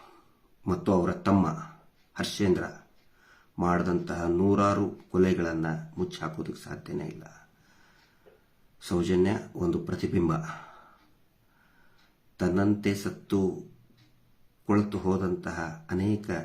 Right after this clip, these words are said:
ಶವಗಳ ಆತ್ಮಗಳ ಒಂದು ಪ್ರತಿಬಿಂಬ ಅವಳು.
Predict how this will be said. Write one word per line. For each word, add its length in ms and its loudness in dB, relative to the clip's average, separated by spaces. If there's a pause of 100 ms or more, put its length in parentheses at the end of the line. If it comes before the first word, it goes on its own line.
(1300)
ಶವಗಳ 540 0 (1400)
ಆತ್ಮಗಳ 480 0
ಒಂದು 260 -2
ಪ್ರತಿಬಿಂಬ 540 -2
ಅವಳು. 320 -12